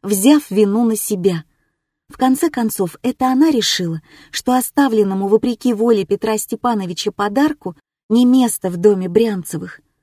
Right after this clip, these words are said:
Она придумала догнать противного визитёра и вернуть ему крест.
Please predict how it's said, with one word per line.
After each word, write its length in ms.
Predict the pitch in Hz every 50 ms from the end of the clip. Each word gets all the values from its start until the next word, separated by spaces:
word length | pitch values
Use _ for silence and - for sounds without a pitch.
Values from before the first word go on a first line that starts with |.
| _ _ _ _ _ _ _
Она 300 | - 285 285 294 311 302
придумала 580 | 294 - 233 233 190 240 240 220 208 190 185 185
догнать 540 | 175 208 208 208 214 214 247 254 233 - -
противного 640 | 208 202 202 208 - 240 247 226 208 202 185 196 196
визитёра 720 | 190 208 202 196 226 220 - - 285 302 285 233 190 156 _ _ _ _ _ _ -
и 80 | 233
вернуть 460 | 226 240 247 233 240 262 302 294 - 220
ему 220 | 226 220 240 226
крест. 520 | - - 220 214 196 180 - - _ _